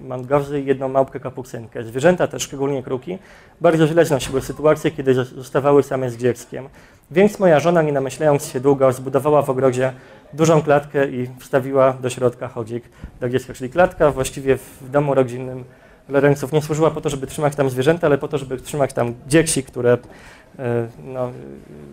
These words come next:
źle znosiły obecność zwierząt i vice versa. E, Lorenz najbardziej znany jest ze swoich badań i o-, o-, hodowli, e,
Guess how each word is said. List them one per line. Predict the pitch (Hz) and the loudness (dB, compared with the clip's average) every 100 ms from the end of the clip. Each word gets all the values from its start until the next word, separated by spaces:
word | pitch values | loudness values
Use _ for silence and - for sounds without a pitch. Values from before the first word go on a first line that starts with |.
| - | -18
źle | 123 135 156 | -4 4 4
znosiły | 139 139 139 170 139 | 4 -2 0 2 4
obecność | 127 127 - 123 | 2 0 -4 -10
zwierząt | 123 151 151 143 | 0 2 2 -2
i | 139 | -6
vice | 120 - 117 | -12 -14 -14
versa. | 117 117 - 160 - _ _ _ _ _ _ _ _ - - - - - - _ - | -14 -18 -20 -20 -20 _ _ _ _ _ _ _ _ -20 -20 -20 -20 -20 -20 _ -16
E, | 139 139 _ - - - 156 170 - _ _ - 117 143 | -16 -16 _ -20 -20 -20 -20 -20 -20 _ _ -20 -20 -4
Lorenz | 170 220 220 214 | 4 6 6 4
najbardziej | 185 190 170 175 170 160 - 151 | 4 6 6 6 4 0 -14 -12
znany | 131 156 175 156 151 151 151 151 147 139 | -6 0 2 2 -2 -2 -8 -16 -16 -8
jest | 139 147 147 - - | -2 0 -2 -10 -16
ze | 123 - 139 | -14 -8 -8
swoich | 131 143 131 123 | -6 -2 -2 -2
badań | 120 151 160 143 143 131 | 2 2 4 2 0 -6
i | 139 | -10
o-, | |
o-, | 135 - - 92 - _ - _ - - _ - | -12 -16 -18 -18 -20 _ -20 _ -20 -20 _ -18
hodowli, | - 131 143 147 139 135 139 143 - - - - - | -8 0 2 2 0 -8 -10 -12 -18 -20 -20 -20 -18
e, | 139 120 120 | -10 -6 -6